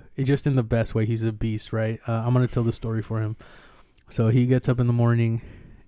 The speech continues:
He, he rides his bike. It's fucking snowing in New York. He doesn't give a fuck, bro. He rides fourteen miles to his work every day during winter time. And, uh, he stops to get something at a ga-,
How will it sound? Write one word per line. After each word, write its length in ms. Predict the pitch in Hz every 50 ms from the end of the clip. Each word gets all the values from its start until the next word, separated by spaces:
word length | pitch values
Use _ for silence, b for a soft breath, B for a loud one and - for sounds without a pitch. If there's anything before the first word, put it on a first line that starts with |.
| - - -
He, 380 | - - 123 120 117 117 117 117
he 180 | - 127 120
rides 300 | 117 117 120 123 120 -
his 120 | - 120 117
bike. 240 | - 113 120 - -
It's 80 | 123 -
fucking 280 | - 131 - - 131
snowing 320 | 120 - - 120 117 120 120
in 140 | 120 117 117
New 60 | 117
York. 220 | 117 117 117 - -
He 40 |
doesn't 220 | 123 120 117 113 113
give 120 | 110 113
a 60 | 117
fuck, 320 | - - - - 123 127 - -
bro. 200 | 117 120 120 - B B B B B B B B B
He 120 | - - 117
rides 240 | 117 117 117 -
fourteen 340 | - - 120 113 - 123 120
miles 240 | 120 113 117 113 -
to 100 | - 117
his 140 | 113 113 113
work 300 | 113 113 113 113 - - - - - _ _
every 340 | - 127 120 117 117 120 117
day 360 | 120 - 123 117 110 110 - - -
during 260 | - 120 117 117 120
winter 240 | 120 120 120 - 117
time. 300 | - - 113 113 113 110 - B B B B B B B B B B B B B - - - -
And, 240 | 135 127 127 127 120 123
uh, 160 | 120 117 113
he 200 | 101 - - 131
stops 360 | - - - 120 117 - -
to 80 | - 123
get 160 | 120 127 -
something 340 | - 127 123 120 127 123 120
at 140 | 117 117
a 40 | 117
ga-, 220 | 110 120 117 117